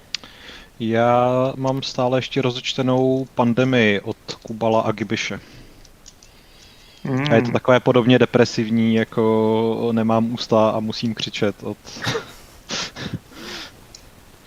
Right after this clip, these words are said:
Speaker 2: Mimochodem, Vojta nás sleduje, tak můžeš pozdravit a poděkovat.
Speaker 1: Já jsem mu psal už na, na Twitteru, že jako je to dobré. A až to dočtu, tak mu pak ještě napíšu jednou, jakože
Speaker 2: Že to je
Speaker 1: je, jak, jak moc se mi to líbilo.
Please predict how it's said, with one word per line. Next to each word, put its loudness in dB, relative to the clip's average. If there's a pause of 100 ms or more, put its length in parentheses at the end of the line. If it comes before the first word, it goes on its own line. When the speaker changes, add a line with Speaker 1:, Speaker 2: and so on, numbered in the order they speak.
(220)
Speaker 2:
Mimochodem, -2
Vojta -4
nás -6
sleduje, -6
tak -8
můžeš -8
pozdravit -6
a -10
poděkovat. -10 (1160)
Speaker 1:
Já 4
jsem 0
mu 2
psal 4 (100)
už -12
na, -4
na -4
Twitteru, -10
že -14
jako -12 (240)
je -14
to -10
dobré. -6
A -2
až -2
to -2
dočtu, -4
tak -8
mu -8
pak -12
ještě -6
napíšu -4
jednou, -2
jakože -10 (680)
Speaker 2:
Že -4
to -6
je -2 (220)
Speaker 1:
je, 2
jak, 4 (260)
jak 4
moc 4
se 4
mi 4
to 4
líbilo. -2